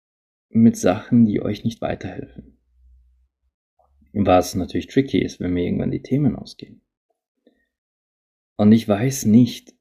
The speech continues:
wie lange ich das Projekt Viking Tantra, sowohl den Instagram-Account als auch diesen Podcast, mit neuem Stoff füttern kann.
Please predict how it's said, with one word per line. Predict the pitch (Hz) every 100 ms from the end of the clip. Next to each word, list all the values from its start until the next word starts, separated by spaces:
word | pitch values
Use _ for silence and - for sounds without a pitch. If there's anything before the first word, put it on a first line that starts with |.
| _
wie | 98 107
lange | 104 92 113 131 131 127 - _ _
ich | - - - -
das | - 101 - - _
Projekt | - 104 90 90 95 147 - _ _ _
Viking | 104 95 90 127 - 117
Tantra, | 113 98 - - 62 67 -
sowohl | 95 95 95 95
den | 95 85 85
Instagram-Account | - 117 - - 139 151 - 135 76 - -
als | 98 104 107 -
auch | 101 98 -
diesen | - 92 87
Podcast, | - 85 - - 113 135 - _ _ _ _ _ _ _ -
mit | 110 95
neuem | 82 82
Stoff | - 143 -
füttern | - - 95
kann. | 87 - -